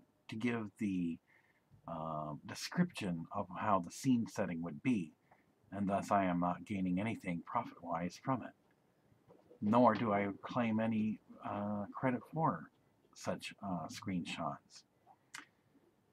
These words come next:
The other thing, too, is that any such actor photos, I claim no credit on it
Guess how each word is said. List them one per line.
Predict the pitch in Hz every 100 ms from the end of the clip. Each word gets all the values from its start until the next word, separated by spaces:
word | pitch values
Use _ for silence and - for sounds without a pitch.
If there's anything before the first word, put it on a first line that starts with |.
| _
The | 104 107 104 101 101 -
other | 156 151
thing, | - 107 98
too, | - 156 101 123 131
is | 113 104 98 -
that | 98 95 95 - -
any | 131 135
such | - 117 -
actor | - 104 - 76 87 90
photos, | 98 82 82 107 113
I | 110
claim | - 117 110
no | 104
credit | - 110 101
on | 110 107
it | 104